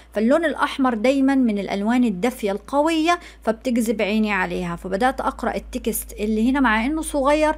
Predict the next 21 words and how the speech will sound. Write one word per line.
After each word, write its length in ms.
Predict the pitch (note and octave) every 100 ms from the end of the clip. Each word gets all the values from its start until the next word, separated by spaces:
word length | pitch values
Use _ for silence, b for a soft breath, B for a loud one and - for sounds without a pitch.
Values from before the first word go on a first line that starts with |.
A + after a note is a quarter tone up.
| B B -
بس 240 | A3 -
فيه 200 | A3+ D#4+
سبيسات 500 | F4+ A#3 A3+ C4+ C4
مايكرو 400 | A#3+ C4+ D#4 -
سبيس، 340 | A#3 - B3 B3
فقدرت 460 | - F#3+ A3+ A3+
إن 140 | G#3 F#3
أنا 240 | F#3+ A#3+
أقرأ. 260 | B3+ F#3+ F3 B B B -
بعد 280 | A#3+ D#4 C4+
كده 200 | C4+ C4+
بدأت 380 | C4 B3 A3+ G#3+
عينيا 400 | G3+ A#3 A3+ A3+
تروح 460 | A3+ A3 G#3+ -
هنا، 320 | G3 G#3 A#3+ B3+ - -
وبعدين 400 | F3+ E3+ F3 E3+
هنا، 460 | F3 A3 A3+ A3
وبعدين 380 | G3 F3 E3 F3
هنا، 440 | E3+ G3 A3+ A#3+ A#3+
وبعدين 300 | F#3+ F#3+ G3+
بدأت 280 | G3+ F#3+